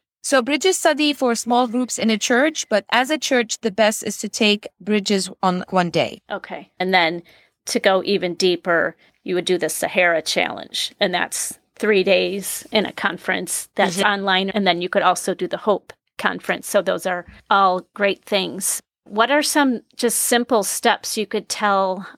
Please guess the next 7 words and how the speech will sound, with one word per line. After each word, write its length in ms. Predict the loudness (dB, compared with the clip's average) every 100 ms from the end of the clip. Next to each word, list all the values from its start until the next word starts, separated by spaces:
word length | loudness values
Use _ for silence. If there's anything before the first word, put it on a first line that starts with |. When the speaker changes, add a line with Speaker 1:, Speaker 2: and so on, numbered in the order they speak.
| 0
Speaker 2:
our 160 | 2
listeners 640 | 2 0 0 -2 -2 -4 -2
about 420 | 0 2 2 0
reaching 400 | -4 -6 -4 -4
out 320 | -2 -4 -6 -10
to 240 | -6 -4
their 420 | -2 -2 -4 -6